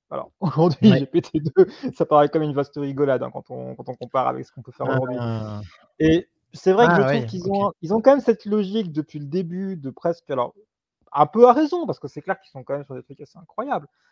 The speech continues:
Speaker 1: mais de quand même surdramatiser aussi l'impact que ça peut avoir. Et typiquement, la Mistral est sortie depuis deux mois sans trop de restrictions, en réalité.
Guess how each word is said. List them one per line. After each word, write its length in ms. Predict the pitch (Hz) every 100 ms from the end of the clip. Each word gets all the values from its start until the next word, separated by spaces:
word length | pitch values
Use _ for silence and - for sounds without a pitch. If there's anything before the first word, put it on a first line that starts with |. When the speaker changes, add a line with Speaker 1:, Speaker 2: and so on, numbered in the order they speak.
| _ _ _ _ -
Speaker 1:
mais 60 |
de 80 | 143
quand 140 | 156
même 100 | 233
surdramatiser 840 | 226 - 226 196 196 190 - 180 190
aussi 540 | 175 - - 190 185
l'impact 480 | 147 151 156 165 165
que 60 |
ça 140 | 151 156
peut 200 | 147 147
avoir. 440 | 147 170 208 214 170
Et 220 | 160 -
typiquement, 440 | _ - 185 247 226
la 100 | 143
Mistral 420 | 147 - - 170
est 60 | 147
sortie 320 | - - 147
depuis 240 | _ _
deux 140 | 131 135
mois 500 | 135 147 151 156 _ 156
sans 420 | _ - 160 160
trop 180 | - 147
de 60 |
restrictions, 520 | 139 127 139 - 226 240
en 40 |
réalité. 480 | 143 131 127 233